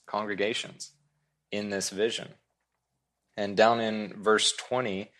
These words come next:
we see Jesus actually explain to John that the seven stars are the angels of the seven churches, and the seven lampstands,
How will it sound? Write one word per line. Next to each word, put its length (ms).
we 100
see 260
Jesus 600
actually 460
explain 680
to 120
John 600
that 300
the 100
seven 380
stars 640
are 120
the 120
angels 380
of 80
the 80
seven 300
churches, 640
and 120
the 60
seven 400
lampstands, 840